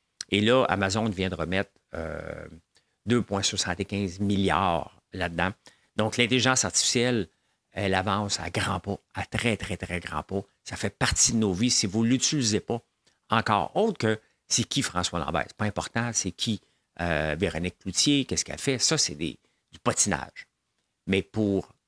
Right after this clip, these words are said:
euh, apprendre quelque chose, euh, évoluer sur différents sujets, euh, peut-être que vous êtes un petit programmeur,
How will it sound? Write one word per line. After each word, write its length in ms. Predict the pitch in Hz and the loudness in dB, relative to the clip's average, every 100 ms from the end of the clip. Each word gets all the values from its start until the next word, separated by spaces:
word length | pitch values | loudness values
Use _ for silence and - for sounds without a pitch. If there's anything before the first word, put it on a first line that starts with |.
| - | -10
euh, 340 | 85 73 60 60 65 _ _ _ _ _ _ _ _ _ - - _ | -4 -2 -2 -6 -16 _ _ _ _ _ _ _ _ _ -16 -16 _
apprendre 400 | 90 - 135 135 | -2 0 2 0
quelque 140 | 107 | -2
chose, 400 | - 107 98 85 - _ _ | 0 -2 -4 -10 -18 _ _
euh, 420 | 87 76 78 76 - _ | -10 -6 -4 -6 -8 _
évoluer 640 | 120 104 117 110 113 123 123 _ _ - | 0 2 2 4 4 2 0 _ _ -4
sur 260 | - 95 | -2 -2
différents 480 | 92 - 113 101 110 | -2 0 2 2 2
sujets, 520 | - - 107 113 107 - _ _ _ - | 2 2 2 2 0 -6 _ _ _ -8
euh, 680 | 90 82 78 76 76 73 73 - - - - - _ _ _ _ _ | -2 -2 -2 -2 -4 -8 -10 -14 -18 -18 -20 -20 _ _ _ _ _
peut-être 320 | - - 110 | -2 0 0
que 60 | |
vous 80 | 101 | 0
êtes 120 | 92 | 0
un 80 | 95 | 0
petit 220 | 85 - | -2 -2
programmeur, 640 | - 90 85 82 101 127 113 | -2 -2 0 2 2 4 0